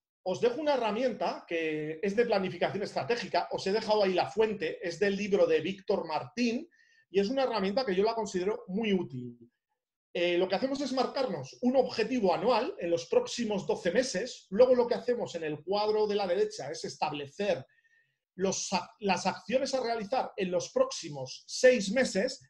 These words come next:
acciones concretas que te acerquen al cumplimiento del objetivo anual. Y luego en el cuadro de abajo ponemos las tareas a realizar en el próximo mes para acercarte a cumplir las acciones. ¿Entendéis?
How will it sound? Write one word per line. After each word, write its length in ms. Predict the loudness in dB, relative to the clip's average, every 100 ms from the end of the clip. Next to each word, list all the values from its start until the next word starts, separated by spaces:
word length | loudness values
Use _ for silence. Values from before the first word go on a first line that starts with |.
| _
acciones 580 | -8 -6 -2 0 0 0
concretas 600 | -2 0 0 0 -2 -2
que 100 | -2
te 100 | 0
acerquen 560 | -2 0 0 0 -6 -8 _ -2
al 220 | -2 0
cumplimiento 640 | -2 -2 -2 -2 -2 -2
del 100 | 0
objetivo 480 | 0 -4 -4 0 0
anual. 440 | 0 -2 -2 -6 -12 -20 -20 _
Y 80 | -6
luego 360 | 0 2 4 4
en 120 | 4
el 200 | 0 0
cuadro 280 | 2 2 2
de 80 | 4
abajo 540 | 4 2 0 -2 -2
ponemos 420 | -2 2 4 2 0
las 200 | -2 -2
tareas 380 | 2 4 4
a 60 | 2
realizar 600 | 2 2 0 0 0 -2 -10 _ _
en 140 | -2 2
el 180 | 2
próximo 520 | 2 -2 -2 0 2 4
mes 560 | 4 2 -4 -10 -14 _ _ _
para 200 | 0 2
acercarte 560 | 2 2 2 2 2 2
a 80 | 0
cumplir 360 | -2 -4 -2
las 180 | 0 0
acciones. 760 | -2 -4 0 2 0 -8 -18 -8
¿Entendéis? 840 | -4 -2 2 6 6 4 -6 -14